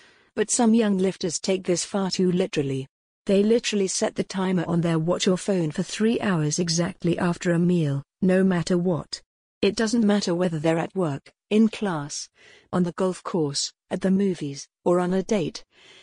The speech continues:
As soon as that alarm goes off to indicate three hours have passed, they instantly reach for that Tupperware and begin chowing down on their cold brown rice,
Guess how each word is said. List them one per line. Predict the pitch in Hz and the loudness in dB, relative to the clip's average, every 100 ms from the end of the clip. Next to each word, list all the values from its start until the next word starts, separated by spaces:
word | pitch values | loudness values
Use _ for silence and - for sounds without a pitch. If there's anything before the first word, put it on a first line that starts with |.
| _ | _
As | - | -4
soon | - - 196 | 0 2 0
as | 185 | 0
that | 185 | -2
alarm | 196 196 196 196 | 0 0 0 -2
goes | 190 180 165 180 | 0 2 2 0
off | 165 | -2
to | - | -2
indicate | 190 196 196 160 151 | 0 2 0 0 -2
three | - - 220 240 | -4 -2 0 0
hours | 208 175 151 151 | 0 0 0 -2
have | 165 | -6
passed, | - 190 151 131 - - _ - - _ - | -4 -6 -6 -8 -12 -16 _ -20 -20 _ -4
they | 180 | 0
instantly | 190 208 - 202 - 202 | 2 2 0 -2 0 0
reach | 185 190 - | 0 -4 -4
for | 185 | -2
that | 175 175 | -2 -2
Tupperware | - 196 - 175 180 175 | -4 -4 -2 0 2 2
and | 175 | 0
begin | 170 185 | 0 -2
chowing | 170 - 190 185 | 0 0 0 0
down | 165 165 165 | 0 0 0
on | 170 | 0
their | 170 | -2
cold | 160 180 170 165 | -2 0 0 0
brown | 175 175 175 | 0 0 0
rice, | 175 170 139 - - | -2 -2 -4 -4 -8